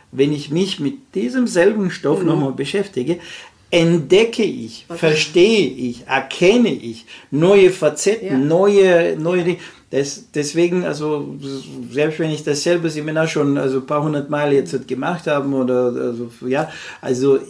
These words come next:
Speaker 1: jedes Neue ist neu,
Speaker 2: Mhm.
Speaker 1: auch für mich neu.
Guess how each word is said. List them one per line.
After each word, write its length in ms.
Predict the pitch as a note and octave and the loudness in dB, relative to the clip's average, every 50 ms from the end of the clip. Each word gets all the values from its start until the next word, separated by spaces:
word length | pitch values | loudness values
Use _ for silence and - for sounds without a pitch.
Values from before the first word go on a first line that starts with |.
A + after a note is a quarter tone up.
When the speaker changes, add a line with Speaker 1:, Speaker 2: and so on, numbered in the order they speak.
| - _ | -18 _
Speaker 1:
jedes 760 | - D3+ C#3 C3 C3+ D#3+ F3+ F#3+ F#3 D3 D3+ D3 D3 - - | -12 -10 -6 0 4 6 6 6 6 6 2 2 2 -2 -6
Neue 440 | C3+ C3+ C#3+ D3+ E3+ F3 E3+ D3+ B2+ | -4 -2 0 0 2 2 2 0 -2
ist 420 | - - B2+ A#2+ A#2+ - - - - _ - | -4 -6 -10 -12 -14 -14 -18 -20 -20 _ -16
neu, 240 | - A2 G#2+ G2+ F#2+ G2 - _ _ _ | -14 -14 -12 -14 -16 -16 -20 _ _ _
Speaker 2:
Mhm. 140 | - D#3 D#3 | -16 -8 -2
Speaker 1:
auch 120 | C#3 C#3 C#3 | -2 -2 -2
für 200 | - - D3+ D3+ | -2 -4 -2 0
mich 240 | C#3+ C3+ B2+ - | 0 -2 -2 -2
neu. 160 | C3 A#2 - | -6 -8 -8